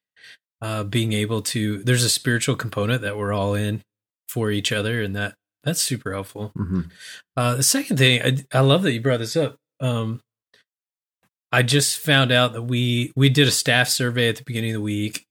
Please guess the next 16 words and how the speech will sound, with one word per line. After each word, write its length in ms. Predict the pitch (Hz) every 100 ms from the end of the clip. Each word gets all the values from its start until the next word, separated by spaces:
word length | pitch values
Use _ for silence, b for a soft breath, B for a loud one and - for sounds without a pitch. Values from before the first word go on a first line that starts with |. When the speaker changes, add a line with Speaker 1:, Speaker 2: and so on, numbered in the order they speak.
| _
Speaker 1:
and 200 | 117 107
sort 220 | - 156 147
of 60 |
the 80 | 110
results 480 | 98 95 110 117 -
came 240 | 117 104
out 260 | 95 98 98 -
and 140 | 104
the, 180 | 104 104 _
of, 360 | 117 107 98 -
uh, 340 | 104 101 95 90 _ _ _ -
emotions 640 | 123 113 120 - 156 143
that 180 | 127 104
people 260 | 135 123 117
were 140 | 104
feeling. 480 | - 110 110 165